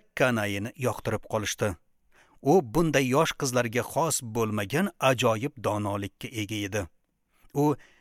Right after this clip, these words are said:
besh yoshida ekanligida ota-onasi ajrashgan va u juda erta ulg'aygandi. Kanayining yetukligi, ayniqsa, ota-onam unga juda qiyin savol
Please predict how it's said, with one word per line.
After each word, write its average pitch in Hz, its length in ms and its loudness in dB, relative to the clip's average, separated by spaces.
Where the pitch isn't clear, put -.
besh 143 440 2
yoshida 127 320 0
ekanligida 107 640 -4
ota-onasi 123 720 0
ajrashgan 101 680 -4
va 104 160 -2
u 175 200 -2
juda 110 340 -4
erta 110 400 -2
ulg'aygandi. 92 720 -4
Kanayining 180 600 6
yetukligi, 131 640 2
ayniqsa, 117 440 2
ota-onam 175 680 4
unga 156 260 2
juda 127 260 2
qiyin 123 320 -2
savol 107 320 0